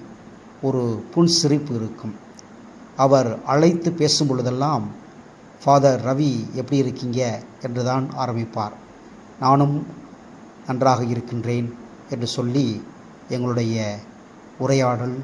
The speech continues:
தொடரும். கடந்த இரண்டு ஆண்டுகளுக்கு முன்பு என்னால் சில வேலைப்பளு காரணமாக அவரோடு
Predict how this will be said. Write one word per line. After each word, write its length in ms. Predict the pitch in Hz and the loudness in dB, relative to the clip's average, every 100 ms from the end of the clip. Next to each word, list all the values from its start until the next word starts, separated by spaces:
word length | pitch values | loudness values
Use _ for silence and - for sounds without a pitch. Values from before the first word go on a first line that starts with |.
| - | -8
தொடரும். 500 | 123 120 113 104 - - - - - - - - - - - - - - - - - | -4 -2 -2 -6 -16 -20 -20 -20 -20 -20 -20 -20 -20 -20 -20 -20 -20 -20 -20 -20 -8
கடந்த 640 | - 165 185 185 160 135 117 | 2 6 6 8 8 6 4
இரண்டு 540 | 120 165 180 185 160 | 2 4 4 4 2
ஆண்டுகளுக்கு 540 | 143 180 165 151 147 | 2 2 2 2 0
முன்பு 480 | 131 127 123 165 110 113 - - - - - - - - - - | -2 -2 0 0 -2 -6 -12 -20 -20 -20 -20 -20 -20 -20 -20 -8
என்னால் 440 | 135 139 139 127 110 - | 0 4 6 4 -2 -8
சில 520 | - 131 120 110 110 - - - - - - 127 | -6 -2 -2 -2 -6 -14 -20 -20 -20 -20 -8 2
வேலைப்பளு 680 | 147 147 147 139 123 117 107 - - - | 4 4 2 0 -2 -4 -6 -14 -20 -10
காரணமாக 880 | - 127 127 123 120 123 - 135 110 110 | -2 0 0 0 -2 -4 -2 -2 -4 -4
அவரோடு 640 | 123 123 127 131 120 110 | -4 -2 -2 -2 -2 -4